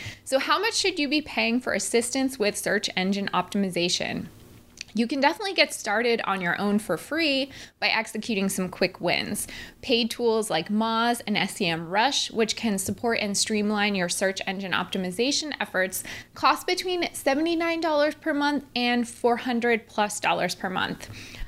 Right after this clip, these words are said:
Hiring a consultant or agency will cost between five hundred and five thousand per month, depending on the scope of the work.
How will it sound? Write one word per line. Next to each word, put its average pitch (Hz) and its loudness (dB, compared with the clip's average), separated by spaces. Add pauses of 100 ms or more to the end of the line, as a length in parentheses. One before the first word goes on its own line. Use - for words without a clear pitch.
Hiring 285 0
a 226 -2
consultant 226 0
or 170 0
agency 277 2
will 220 4
cost 196 -2
between 190 -2
five 208 -2
hundred 214 -2
and 190 -4
five 170 0
thousand 262 2
per 269 -2
month, 254 0
depending 233 0
on 214 0
the 214 2
scope 180 0
of 175 -2
the 170 0
work. - -2